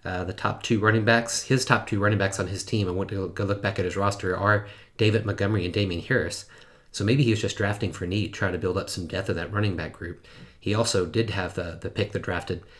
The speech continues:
Garrett Wilson in round one. So maybe after drafting the best player available at one point four in Garrett Wilson,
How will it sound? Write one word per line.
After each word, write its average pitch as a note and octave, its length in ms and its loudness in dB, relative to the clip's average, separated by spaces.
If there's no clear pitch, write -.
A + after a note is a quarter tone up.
Garrett G2 260 2
Wilson G2+ 400 0
in F2+ 140 -2
round E2 240 -2
one. G2+ 380 4
So - 120 -2
maybe A2 300 4
after G#2+ 220 0
drafting G#2 340 0
the F#2+ 60 -2
best G2+ 260 0
player F#2 220 0
available F2+ 400 0
at E2 80 -6
one F#2 160 -2
point F#2 240 -6
four A2 340 0
in F2 100 -6
Garrett F#2 300 -2
Wilson, G#2 380 0